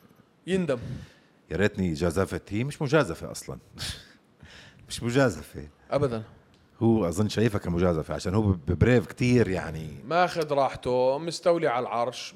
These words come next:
Speaker 1: بيعمل، بيعمل مصاري منيح. آه، بس هذا لا يعني إنه أنت ما تاخذ الفرصة إنك توصل لأعلى القمم
Speaker 2: في العالم.
Speaker 1: في العالم، في الري-، في الري-، في الري-، في الرياضة اللي أنت اخترتها.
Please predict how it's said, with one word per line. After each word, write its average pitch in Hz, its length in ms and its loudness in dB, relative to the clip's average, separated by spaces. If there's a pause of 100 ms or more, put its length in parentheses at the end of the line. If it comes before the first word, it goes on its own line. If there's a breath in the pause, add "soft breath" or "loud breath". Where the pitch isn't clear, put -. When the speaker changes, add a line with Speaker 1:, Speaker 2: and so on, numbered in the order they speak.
Speaker 1:
بيعمل، 156 480 -4
بيعمل 156 300 -4
مصاري 131 380 -2
منيح. 120 460 -6 (480 soft breath)
آه، 117 260 2
بس 127 240 -4
هذا 139 200 -2
لا 147 120 0
يعني 131 260 -4
إنه 127 140 -10
أنت 135 140 -12
ما 131 120 -4
تاخذ 131 360 -6
الفرصة 170 520 2 (500 soft breath)
إنك 139 220 -2
توصل 202 520 6 (100)
لأعلى 170 460 4
القمم 202 600 0 (180)
Speaker 2:
في - 80 -14
العالم. 85 480 4 (240)
Speaker 1:
في 165 100 -6
العالم، 202 420 6
في - 100 -2
الري-، 185 200 6
في - 100 -2
الري-، 180 180 0
في 180 120 -2
الري-، 202 300 2
في - 80 -8
الرياضة 233 340 6
اللي 226 140 2
أنت 262 140 -2
اخترتها. 254 540 -2